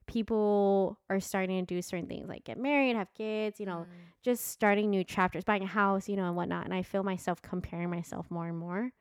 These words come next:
Speaker 2: Yeah.
Speaker 1: Um, and then, like, you know, seeing, like, someone doing that, and I'll be like, "Oh, I want," like, someone, like, one of my friends went to, like, Europe or something,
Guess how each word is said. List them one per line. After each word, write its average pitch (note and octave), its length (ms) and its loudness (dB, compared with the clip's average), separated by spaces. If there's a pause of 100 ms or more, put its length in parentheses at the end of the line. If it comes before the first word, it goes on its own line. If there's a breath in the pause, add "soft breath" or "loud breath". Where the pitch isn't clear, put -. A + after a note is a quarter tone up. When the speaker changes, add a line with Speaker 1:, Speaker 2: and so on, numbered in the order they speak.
Speaker 2:
Yeah. F#3 420 -16 (220)
Speaker 1:
Um, F3 580 2 (220)
and F#3+ 260 4
then, F3 380 2
like, F3 320 -6
you A3+ 100 2
know, E3+ 140 2
seeing, G3+ 300 0
like, F#3 200 -4
someone G#3+ 380 2
doing E3 260 -2
that, D#3+ 140 -8
and - 80 -6
I'll G3+ 100 -4
be G3 140 -2
like, F#3+ 120 -4 (140)
"Oh, C4+ 240 2
I C#4 120 4
want," C#4 220 2
like, F#3+ 160 0
someone, A#3+ 320 2 (280 loud breath)
like, F#3+ 80 -6
one G3 100 4
of G3 60 4
my F#3+ 100 2
friends F3+ 260 0
went E3 140 -4
to, - 60 -6
like, - 200 -6
Europe F#3 320 4
or - 80 -12
something, - 380 -14